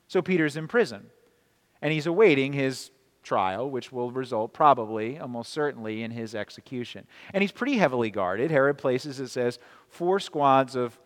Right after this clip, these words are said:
soldiers to, to guard him. That's probably about sixteen, four at a time for each of the four shifts of the night,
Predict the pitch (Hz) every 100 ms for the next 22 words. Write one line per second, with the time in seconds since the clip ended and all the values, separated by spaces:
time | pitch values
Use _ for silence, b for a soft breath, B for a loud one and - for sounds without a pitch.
0 | b b - 208 180 160 123 117 123 -
1 | 123 120 123 147 139 139 117 101 123 -
2 | - 170 160 139 139 135 - 151 - -
3 | 147 107 98 143 135 127 - 131 123 120
4 | 120 113 117 131 113 - 117 107 120 110
5 | - 104 101 98 95